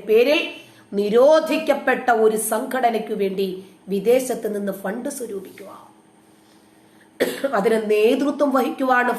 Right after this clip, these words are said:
ഫൈസി. എൻ ഡി എഫിന്റെ ദേശീയ നേതാക്കളിൽ ഒരാൾ കൂടിയാണ് കക്ഷി.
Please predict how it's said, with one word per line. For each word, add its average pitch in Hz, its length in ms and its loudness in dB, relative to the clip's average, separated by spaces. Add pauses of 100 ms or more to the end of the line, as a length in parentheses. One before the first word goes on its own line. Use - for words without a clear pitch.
ഫൈസി. 240 580 -4 (3000)
എൻ 226 160 0
ഡി 311 80 4 (100)
എഫിന്റെ 302 360 4 (120)
ദേശീയ 311 300 0 (100)
നേതാക്കളിൽ 294 560 4
ഒരാൾ 294 220 4 (120)
കൂടിയാണ് 294 480 4
കക്ഷി. 285 320 0